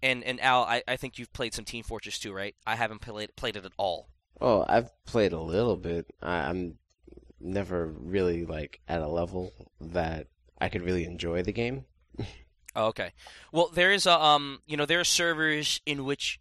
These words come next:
Speaker 1: you can trade items. Um, and, and, and I think how it works, and anybody who's played Team Fortress two, uh, to any extent, please let me know if I'm getting this wrong, but, you know, you stand in a queue, and,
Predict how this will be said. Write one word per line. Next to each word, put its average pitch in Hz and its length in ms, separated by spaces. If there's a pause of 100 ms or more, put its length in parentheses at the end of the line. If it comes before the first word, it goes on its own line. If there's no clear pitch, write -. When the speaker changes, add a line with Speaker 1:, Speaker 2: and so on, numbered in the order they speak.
Speaker 1:
you 139 160
can 131 200
trade 143 440
items. 123 580 (360)
Um, 110 340
and, 131 320
and, 123 240
and 123 140
I 127 80
think 156 240
how 143 160
it 117 80
works, 135 240
and 123 100
anybody 131 340
who's 127 100
played 135 200
Team 139 140
Fortress 131 260
two, 139 280
uh, 117 260
to - 160
any 127 120
extent, 120 340
please 117 300
let 110 120
me 117 80
know 113 280
if 104 120
I'm 110 80
getting 107 180
this 104 160
wrong, 120 220
but, 107 140 (380)
you 165 100
know, 160 100
you 147 140
stand 170 300
in 180 80
a 180 40
queue, 135 400 (320)
and, 120 560